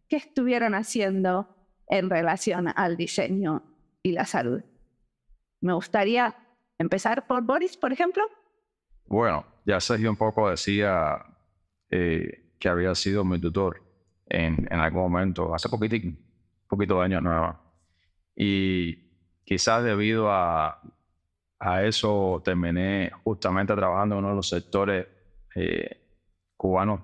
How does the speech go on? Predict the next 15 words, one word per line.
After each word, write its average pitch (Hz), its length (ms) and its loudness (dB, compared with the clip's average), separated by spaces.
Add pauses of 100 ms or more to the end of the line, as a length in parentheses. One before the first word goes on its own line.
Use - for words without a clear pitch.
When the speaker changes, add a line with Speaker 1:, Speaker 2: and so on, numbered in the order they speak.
Speaker 2:
se - 100 -8
llama 90 140 0
el - 40 -2
sector 95 240 0
biofar-, 90 420 -2 (200)
biofarmacéutico, 107 1160 0 (360)
polo 107 200 2
científico 92 600 0
del 85 100 2
oeste 92 280 -2
de - 20 0
la 87 100 0
capital 87 400 0
en 85 80 -2
ese 82 460 -4